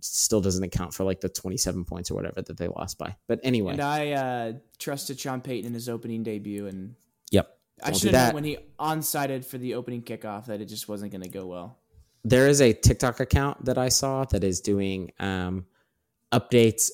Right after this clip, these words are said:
Speaker 1: uh, every day on, has Russell Wilson thrown more touchdown passes this season than bathrooms he has in his house?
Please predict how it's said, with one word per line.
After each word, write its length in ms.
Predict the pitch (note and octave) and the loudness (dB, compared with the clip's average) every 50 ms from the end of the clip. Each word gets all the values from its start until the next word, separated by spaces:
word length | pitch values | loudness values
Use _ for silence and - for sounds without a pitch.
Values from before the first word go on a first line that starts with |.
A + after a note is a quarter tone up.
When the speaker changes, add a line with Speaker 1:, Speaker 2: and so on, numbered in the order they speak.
| - | -2
Speaker 1:
uh, 400 | - G#2+ G2 F#2+ F#2+ F#2+ F#2+ F2 - | 0 0 2 2 2 2 0 0 0
every 260 | - A2 F#2+ - A2 G2+ | 0 0 2 2 2 0
day 460 | - - A2 G#2+ G#2 G#2+ G#2+ G#2+ G#2 | 2 2 4 4 6 6 4 4 2
on, 400 | - F#2+ G2+ G2 G2 G2 F#2+ F2+ - | 0 -2 -4 -2 -2 -2 -2 -4 -6
has 480 | - - - - A#2 A2+ A2 G#2+ G2+ G2 | -10 -6 -2 0 2 2 4 2 2 2
Russell 340 | G2+ A2 A2+ G#2+ - A2+ G2 | 2 2 2 2 2 0 2
Wilson 360 | F#2+ G#2+ G#2+ G#2 - A2 G#2 | 2 2 2 2 0 -2 -2
thrown 260 | G2 - - G#2 G2+ G2+ | -4 -4 -4 -4 -2 -2
more 160 | G2+ G2+ G2+ | -2 -2 -2
touchdown 440 | G2 - A2 G2 - - G#2 G2 F#2+ | -2 -2 -2 0 0 0 -2 -2 -2
passes 480 | - - G2 G2 - - G2+ F#2 - - | -2 -2 -2 0 0 0 0 0 0 0
this 180 | G#2 G2+ F#2 - | 0 2 2 2
season 500 | - A2 G#2 F#2+ G2 G#2 G2 G2 F#2 - | 2 2 2 2 0 0 0 -2 -2 0
than 300 | - G2+ G2 F#2 F2+ E2+ | 0 2 2 2 0 -4
bathrooms 600 | - - G2 G2 F#2 - - G2+ G#2 G2 F#2+ - | -4 -2 -2 -2 -2 -2 -2 -2 -2 0 0 0
he 140 | - G2+ F#2+ | 0 0 2
has 260 | F#2+ G2 F#2+ F#2+ G2 | 2 2 2 0 0
in 80 | G2 G2 | -2 -2
his 140 | F#2 F2+ | -2 -2
house? 400 | - F#2+ F#2+ G2+ G#2 - - - | -2 0 0 -2 -2 -4 -8 -12